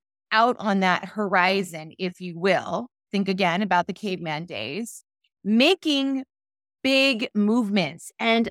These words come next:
loud noises and drawing attention to you, you drew the predators your way. When you got on that horizon and you were by yourself and your pack was watching what you were doing,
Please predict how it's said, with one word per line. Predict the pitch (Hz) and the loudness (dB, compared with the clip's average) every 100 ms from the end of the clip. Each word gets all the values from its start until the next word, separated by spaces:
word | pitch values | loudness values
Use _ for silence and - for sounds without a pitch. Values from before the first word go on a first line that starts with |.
| - | 0
loud | 240 247 302 285 269 | 2 4 4 4 0
noises | 240 254 294 311 277 254 214 170 180 | 0 2 4 4 2 2 0 -2 -4
and | 208 226 226 180 | -2 -2 -2 -8
drawing | 180 285 320 330 311 | -4 2 4 4 4
attention | 269 320 302 294 311 294 | 2 2 0 -2 -6 -6
to | - 330 330 | -2 0 0
you, | 262 214 156 156 _ _ _ _ - | 2 2 0 -4 _ _ _ _ -2
you | 208 392 | 2 2
drew | 302 302 330 | 2 0 0
the | 330 | -2
predators | - - 311 349 220 180 196 196 - | -4 0 2 2 2 2 0 -2 -10
your | 180 208 220 233 | -8 0 2 2
way. | 240 349 180 139 | 2 2 2 0
When | 165 208 | -2 0
you | 302 427 | 0 0
got | 320 302 | -2 0
on | 277 262 | 2 2
that | 254 165 | 0 -2
horizon | 185 175 190 285 214 170 165 175 | -4 0 0 0 -4 -10 -14 -8
and | 196 220 | -4 -4
you | 269 | -2
were | 254 196 | -2 0
by | 202 220 | 2 2
yourself | 226 180 180 - 208 180 175 - | 2 -4 -6 -2 2 2 0 -4
and | 190 | -8
your | 180 180 | -8 -8
pack | - 247 240 226 | -2 0 0 -4
was | 196 175 | -14 -2
watching | 185 196 208 202 185 180 180 | 2 2 0 -8 -8 -10 -14
what | 196 180 208 - | -8 2 4 4
you | 196 | -4
were | 170 175 | -6 -10
doing, | 190 262 214 151 175 | -8 -6 -4 -4 -6